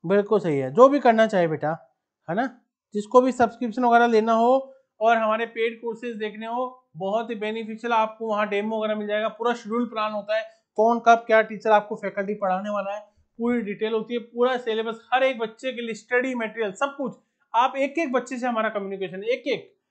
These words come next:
मतलब सिंगल अगर आप ज्वाइन करेंगे तो आप, आप ही मत सोचिए कि वहाँ पता नहीं कितने लोग होंगे,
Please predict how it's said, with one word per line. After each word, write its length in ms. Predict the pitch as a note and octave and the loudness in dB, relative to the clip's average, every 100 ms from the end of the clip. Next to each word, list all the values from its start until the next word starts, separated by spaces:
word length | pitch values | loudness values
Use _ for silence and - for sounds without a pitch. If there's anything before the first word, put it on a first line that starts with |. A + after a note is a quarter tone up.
| _ - | _ -2
मतलब 140 | B3+ C4 | 0 0
सिंगल 260 | C4 C4+ | 0 2
अगर 200 | C4+ C4+ | 4 4
आप 140 | C4+ B3 | 4 2
ज्वाइन 220 | B3+ C4 | -2 -4
करेंगे 220 | C4 C4+ | -2 2
तो 80 | C4+ | 4
आप, 180 | B3 A#3+ | 4 4
आप 180 | A#3 C4 | 2 2
ही 60 | |
मत 140 | C#4+ B3 | -4 -6
सोचिए 240 | C4+ C#4+ | -10 -8
कि 60 | C#4 | -4
वहाँ 140 | A3+ | -4
पता 160 | A3+ B3+ | -2 -4
नहीं 100 | B3+ | -6
कितने 240 | - C#4 C4 | -6 2 8
लोग 220 | B3 A#3+ | 8 8
होंगे, 260 | A#3+ B3 | 4 2